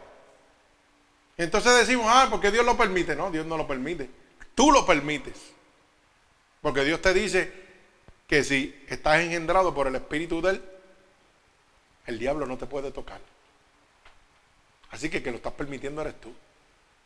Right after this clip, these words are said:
Porque quieres mantenerte en estado de creación, no de hijo. Y quieres seguir viviendo esa novela ficticia que te presenta Satanás, de que tú eres hijo de Dios, aunque seas hijo del diablo. Hermano, ¿aquí somos o no somos?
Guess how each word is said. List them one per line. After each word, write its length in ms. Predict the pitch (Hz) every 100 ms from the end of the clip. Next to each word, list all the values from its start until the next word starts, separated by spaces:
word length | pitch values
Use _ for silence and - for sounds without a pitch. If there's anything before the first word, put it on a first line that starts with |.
| _
Porque 200 | 143 123
quieres 260 | 117 135 147
mantenerte 560 | 156 143 - 143 160 160
en 100 | 135
estado 360 | - 143 160
de 120 | 147
creación, 560 | 139 135 123 - 160 147
no 120 | 131
de 140 | 143 147
hijo. 260 | 151 123 - - _ _ _ _ _ _ _ -
Y 80 |
quieres 260 | - 139 156
seguir 260 | 165 147 160
viviendo 460 | 151 156 160 151
esa 340 | 143 151 139 - - - - _ _ 139
novela 420 | 139 127 165 151
ficticia 720 | 151 - - 202 165 170 143
que 80 | 131
te 100 | 139
presenta 440 | 131 135 147 139
Satanás, 480 | 143 147 131 151 151 - - - -
de 120 | 151
que 140 | 131
tú 120 | 123 151
eres 200 | 160 156
hijo 180 | 160
de 140 | 170 147
Dios, 200 | 185 175 - -
aunque 260 | 147 131
seas 160 | 123 147
hijo 140 | 147
del 160 | 143 117
diablo. 340 | 110 104 104 - _ _ _ - - _ _ _ - - _ _
Hermano, 340 | - 139 190 170
¿aquí 160 | 175
somos 320 | 180 226 214 185
o 60 |
no 80 | 190
somos? 320 | 160 143 123